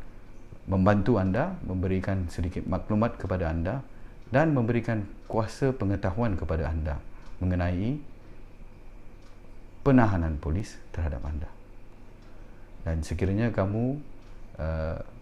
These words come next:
berpendapat video ini membantu anda, tolong subscribe, tolong tekan, uh, loceng supaya kamu akan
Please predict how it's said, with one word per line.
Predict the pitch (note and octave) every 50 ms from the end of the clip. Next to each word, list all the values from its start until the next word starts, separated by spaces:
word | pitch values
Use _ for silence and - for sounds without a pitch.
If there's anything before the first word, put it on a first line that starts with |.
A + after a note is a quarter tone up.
| - - - - - - - -
berpendapat | F2+ G2+ G2 - G2+ F#2+ F2+ E2+ E2 - A#2 - - -
video | F2+ F2+ F2+ F#2 E2+
ini | D#2 F#2 G#2+ A2+ A2
membantu | G2 F#2+ F2+ F2 G2+ A2 G#2 - A#2 F#2+ D#2
anda, | D#2 D2+ E2 G2+ C#3 C#3 - - - - - - - - - -
tolong | - B2+ C#3 D#3+ E3
subscribe, | - - F#2 - - - A2+ A2+ A#2 - - - - - - - - - - - - - - - - - - - - - - - -
tolong | - B2+ C3+ B2+ -
tekan, | - G2 E2+ - G2+ F#2 F2 F2 F2 F2 - - - - - - - - - - - - - - - - - - - -
uh, | - C#2+ C#2+ - - - - - - - - - - - - - - - - - - - - - - -
loceng | - F#2 G2 - - B2 A#2 C3 C3 B2 - - - - - - - - - - - - - -
supaya | - - A2+ G#2+ B2 A#2 A#2+ C3 C#3 C#3 C#3+ D3 D3 - - - - -
kamu | - G#2+ A#2+ B2+ B2 -
akan | - - A#2+ B2